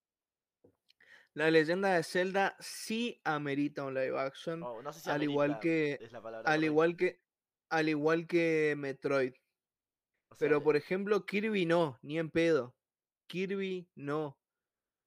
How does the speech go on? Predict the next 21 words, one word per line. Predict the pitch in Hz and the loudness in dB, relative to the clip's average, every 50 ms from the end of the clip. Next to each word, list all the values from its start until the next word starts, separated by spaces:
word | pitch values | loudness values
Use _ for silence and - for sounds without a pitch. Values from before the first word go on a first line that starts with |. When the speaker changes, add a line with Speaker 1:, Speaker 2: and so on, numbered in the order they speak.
| _ _ _ - | _ _ _ -10
Speaker 1:
ni | 143 143 | -6 -6
en | 147 151 | -6 -2
pedo. | 143 151 151 147 139 120 117 _ _ _ _ _ _ _ _ _ _ _ _ _ _ _ _ _ _ _ _ 147 | 4 6 6 6 6 4 0 _ _ _ _ _ _ _ _ _ _ _ _ _ _ _ _ _ _ _ _ -8
Speaker 2:
Claro. | 143 147 143 139 | -4 -2 -2 -2
Speaker 1:
Desde | 135 127 123 127 | 0 -2 -2 -2
ya, | 127 151 160 156 147 139 - - | 0 2 2 2 0 -2 -8 -6
Kirby | - 160 165 170 180 170 160 | -2 0 0 0 0 -2 -2
no | 151 147 139 | -2 -2 -2
va. | 139 143 147 139 127 _ _ _ _ _ _ _ _ _ _ _ _ _ _ _ | -2 -2 -2 -4 -6 _ _ _ _ _ _ _ _ _ _ _ _ _ _ _
Pero, | - 147 139 139 135 135 131 131 131 127 127 120 120 117 117 113 110 113 - - | -8 -6 -2 0 2 2 4 4 4 2 2 0 -2 -2 -4 -6 -6 -8 -8 -8
eh, | - 123 123 123 120 120 123 123 131 135 _ _ _ _ _ _ _ | -6 -6 -4 -4 -4 -6 -6 -8 -10 -12 _ _ _ _ _ _ _
¿cómo | - 147 143 147 | -10 -8 -8 -4
te | 143 147 139 | -4 -4 -4
puedo | 139 147 147 | -4 -4 -6
decir? | 143 139 - 151 147 147 | -6 -6 -8 -8 -8 -6
Metroid | 143 143 139 135 - 151 151 165 190 220 226 214 214 _ _ _ _ _ _ _ _ _ _ _ _ | -6 -8 -8 -6 -2 4 4 6 6 4 2 -2 -6 _ _ _ _ _ _ _ _ _ _ _ _
y, | 339 254 147 143 139 135 135 131 127 | -10 -8 -6 -6 -4 -6 -4 -4 -6
eh, | 120 113 113 - - 127 | -6 -6 -8 -10 -12 -14
Zelda | - - - 156 165 196 202 196 156 127 120 123 | -8 2 6 6 6 6 4 0 0 -2 -2 -6
re | - - 139 139 147 | -6 -2 0 2 2
van. | 143 143 147 156 151 143 131 131 | 4 2 2 0 -2 -4 -8 -12